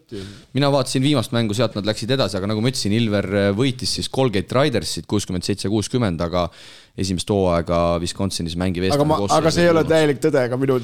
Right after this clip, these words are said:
Speaker 1: minu info on alati <laughs> nagu, ta on siuke ke-, kellameeste oma, et
Speaker 2: Aga,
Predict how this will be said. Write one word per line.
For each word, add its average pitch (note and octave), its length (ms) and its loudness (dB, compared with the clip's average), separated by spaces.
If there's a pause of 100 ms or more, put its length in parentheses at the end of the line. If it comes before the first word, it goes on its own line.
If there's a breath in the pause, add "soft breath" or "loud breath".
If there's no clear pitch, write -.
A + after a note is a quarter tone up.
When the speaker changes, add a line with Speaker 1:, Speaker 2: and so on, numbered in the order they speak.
Speaker 1:
minu E3+ 240 4
info D3 240 2
on D3+ 140 2
alati D#3 220 0
<laughs> B2 40 2
nagu, D3+ 220 2 (100)
ta F3+ 160 0
on F#3 160 0
siuke F#3 240 0
ke-, - 220 -2
kellameeste C3+ 500 0
oma, B2 240 -2
et - 220 -20 (960 loud breath)
Speaker 2:
Aga, A#2+ 300 2